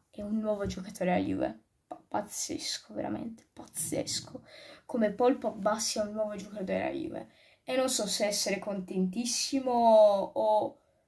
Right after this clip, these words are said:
mediamente contento. Sono un po' tutti e due, non ve lo nego,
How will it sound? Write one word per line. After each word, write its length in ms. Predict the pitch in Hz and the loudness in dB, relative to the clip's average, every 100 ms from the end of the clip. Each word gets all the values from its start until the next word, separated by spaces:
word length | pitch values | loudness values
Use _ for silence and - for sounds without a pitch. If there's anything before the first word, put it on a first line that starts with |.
| _ _ - | _ _ -2
mediamente 600 | - 294 262 226 226 220 | 4 6 8 8 6 -4
contento. 640 | - 185 - - - - - _ _ _ _ | -6 -8 -8 -14 -18 -20 -20 _ _ _ _
Sono 320 | - 339 330 | 4 8 10
un 100 | 311 | 8
po' 140 | 320 | 2
tutti 240 | - - 233 | 0 -10 -8
e 60 | |
due, 160 | 190 185 | -4 -2
non 120 | 202 | -4
ve 120 | 214 | -2
lo 100 | 202 | 2
nego, 380 | 214 240 247 247 | 4 4 2 0